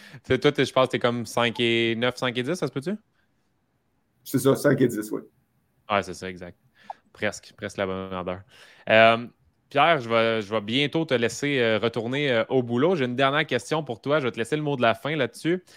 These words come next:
Speaker 1: Euh, je voulais avoir, euh, ça serait quoi le, le plus beau conseil que tu aurais à donner à quelqu'un qui hésite à se lancer dans le sport ou à amorcer une remise en forme ?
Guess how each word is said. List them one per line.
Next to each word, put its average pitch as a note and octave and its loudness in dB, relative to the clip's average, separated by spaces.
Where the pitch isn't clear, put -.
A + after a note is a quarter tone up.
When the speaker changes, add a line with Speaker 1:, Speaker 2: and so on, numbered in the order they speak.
Speaker 1:
Euh, A2 6
je A#2 -14
voulais A2+ -2
avoir, C#3+ 0
euh, G#2+ 0
ça - -8
serait D#3+ -6
quoi A#3 2
le, C#3+ 2
le C#3 -2
plus F3 0
beau E3 6
conseil D#3+ -2
que C#3+ -10
tu A#2+ -8
aurais A#2+ 0
à A#2+ 2
donner A#2 -2
à B2+ -2
quelqu'un B2+ -6
qui A#2 -8
hésite G#2+ -4
à G2+ 0
se - -14
lancer G#2 -4
dans A2 0
le G#2 -6
sport A#2 0
ou G#2 0
à G2+ 6
amorcer G2 0
une A2+ -8
remise G2+ -4
en F#2+ 0
forme ? A2 -2